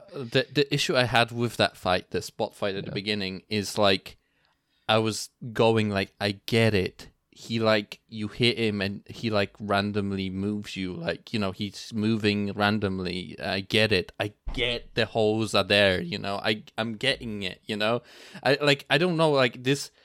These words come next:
Speaker 1: I don't know what, how to describe it, but I thought it was like, this is the same bit over and over
Speaker 2: A
Speaker 1: again
Speaker 2: little
Speaker 1: that you show.
Speaker 2: egregious.
Speaker 1: This is the same move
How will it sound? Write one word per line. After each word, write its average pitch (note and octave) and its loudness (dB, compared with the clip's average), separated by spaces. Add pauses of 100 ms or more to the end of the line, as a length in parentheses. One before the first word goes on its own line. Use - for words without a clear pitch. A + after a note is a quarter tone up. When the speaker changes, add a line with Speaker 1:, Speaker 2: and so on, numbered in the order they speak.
(1200)
Speaker 1:
I C#3 4
don't F#3+ 6
know F#3+ 6
what, D#3 0
how D3 6
to D3 -8
describe C3+ 2
it, B2 -6
but A#2 4
I A#2 2
thought C3+ 0
it C3 -4
was B2 -4
like, A#2+ 2 (220)
this B2+ -4
is A#2 -4
the A#2+ 0
same A#2+ -2
bit A#2 -2
over A#2 2
and A2 4
over A2+ 4
Speaker 2:
A - 2
Speaker 1:
again G2 2
Speaker 2:
little G2+ 6
Speaker 1:
that G2+ 2
you A2 2
show. G#2 2
Speaker 2:
egregious. - -6
Speaker 1:
This C3 2
is C3+ -2
the C3+ 0
same C#3+ 2
move C3 2